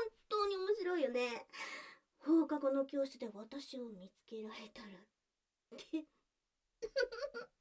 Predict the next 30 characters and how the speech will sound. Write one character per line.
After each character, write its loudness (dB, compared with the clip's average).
ま 6
た 2
そ 2
の 6
ま 6
ま 4
文 12
字 10
通 12
り 4
に -6
受 -2
け 0
止 8
め 8
た 4
ん 6
で 2
し -8
ょ？ 2
<laughs> 2
え？ -4
こ -12
ん -2
な 0
の 0
ず -16
る -4
い 2
っ -6